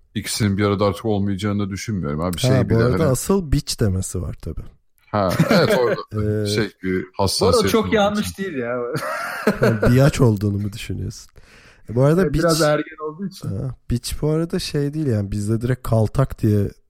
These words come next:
Speaker 2: çeviriyoruz ama aslında hani korkak falan
Speaker 3: Evet.
Speaker 2: gibi bir şey var ve
Speaker 1: Hı hı.
Speaker 2: e, Dray-, Draymond demişim. Durant'in işte Oklahoma'dan Golden State'e gelmesi bir korkaklık olarak hani böyle kodlanan ve işte,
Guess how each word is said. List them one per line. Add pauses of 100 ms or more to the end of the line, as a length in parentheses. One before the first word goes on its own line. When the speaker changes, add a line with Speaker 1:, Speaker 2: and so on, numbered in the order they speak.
(340)
Speaker 2:
çeviriyoruz
ama
aslında
hani
korkak (760)
falan
Speaker 3:
Evet.
Speaker 2:
gibi
bir
şey
var
ve
Speaker 1:
Hı (720)
hı.
Speaker 2:
e,
Dray-, (160)
Draymond (100)
demişim.
Durant'in
işte (180)
Oklahoma'dan
Golden
State'e
gelmesi
bir
korkaklık
olarak
hani
böyle
kodlanan
ve
işte,